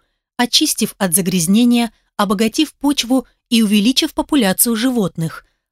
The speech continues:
а их артефакты и вовсе находка.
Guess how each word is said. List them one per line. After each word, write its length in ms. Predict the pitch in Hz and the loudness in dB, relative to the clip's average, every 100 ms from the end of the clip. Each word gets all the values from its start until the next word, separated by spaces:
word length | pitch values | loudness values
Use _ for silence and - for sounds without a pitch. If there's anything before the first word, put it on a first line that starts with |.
| _ | _
а 100 | 190 | -2
их 160 | 190 - | -2 -4
артефакты 800 | 180 - 165 214 240 - 247 240 _ _ - | -6 -4 -4 -4 -4 -2 -2 -2 _ _ 0
и 120 | 214 | 0
вовсе 440 | 185 269 - 277 | 2 0 0 0
находка. 680 | 247 - 185 165 - 165 | 0 0 -4 -4 -6 -8